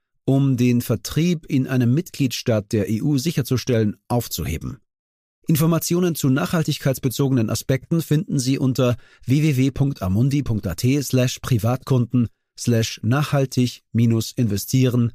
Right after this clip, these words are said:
slash überblick. Anleger sollten bei der Entscheidung,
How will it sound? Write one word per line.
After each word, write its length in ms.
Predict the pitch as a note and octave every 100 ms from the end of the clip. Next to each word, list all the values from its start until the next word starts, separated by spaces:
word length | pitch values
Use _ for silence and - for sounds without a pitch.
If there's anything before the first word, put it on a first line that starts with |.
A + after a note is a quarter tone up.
| _ -
slash 400 | A#2+ A2 - -
überblick. 560 | C#3+ G#2 E2+ D#2+ - - _ _ _ _ _ _ _ _
Anleger 540 | C#3+ D#3 D3 D3+ D#3+ D3+
sollten 400 | D3 C#3 D3+ C#3
bei 120 | C3
der 100 | A#2
Entscheidung, 680 | G#2+ D3+ C#3+ A#2+ F#2 F2